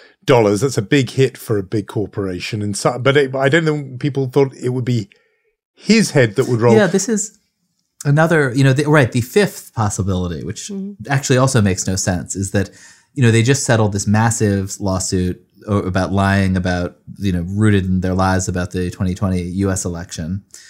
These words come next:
Speaker 2: They have another one coming down the pike on the same subject. There is some theory that particularly once you're through all the litigation, you fire some people, but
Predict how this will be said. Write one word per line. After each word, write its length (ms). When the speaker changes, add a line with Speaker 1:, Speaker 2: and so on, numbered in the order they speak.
Speaker 2:
They 80
have 80
another 320
one 240
coming 240
down 180
the 80
pike 380
on 120
the 60
same 280
subject. 640
There 120
is 140
some 160
theory 260
that 120
particularly 380
once 180
you're 100
through 280
all 100
the 60
litigation, 580
you 80
fire 280
some 180
people, 380
but 280